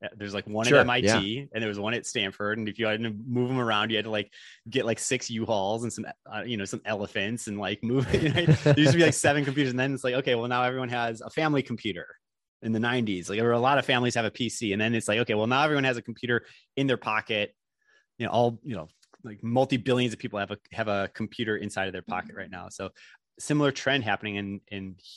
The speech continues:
Speaker 1: health and performance in the human body. And it's a, it's a whole sea change that is going on right now where people are getting really informed about what they're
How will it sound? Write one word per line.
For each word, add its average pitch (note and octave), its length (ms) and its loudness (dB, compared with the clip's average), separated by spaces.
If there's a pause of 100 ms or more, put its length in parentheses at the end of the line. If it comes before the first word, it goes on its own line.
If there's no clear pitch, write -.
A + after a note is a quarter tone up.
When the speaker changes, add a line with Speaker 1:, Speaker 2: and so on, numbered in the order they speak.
(160)
Speaker 1:
health G2+ 460 -8
and F#2+ 160 -8
performance G2 460 -10
in G2 80 -8
the F#2 40 -10
human G#2+ 280 -8
body. F2+ 480 -4 (560)
And G2 500 -2 (1900)
it's B2 180 -4
a, A2 240 0 (100)
it's A#2+ 160 -4
a B2+ 60 -2
whole C#3 540 0 (580)
sea - 300 -6
change G#2 600 -2
that G2 120 -2
is F#2 160 -4
going G2 240 -4
on F2+ 140 -6
right E2 160 -12
now E2 120 -12
where E2+ 120 -14
people G2 180 -14
are G2 60 -12
getting G2 160 -10
really G2 220 -10
informed G2 420 -8
about F2 240 -6
what F2 100 -16
they're G2 240 -10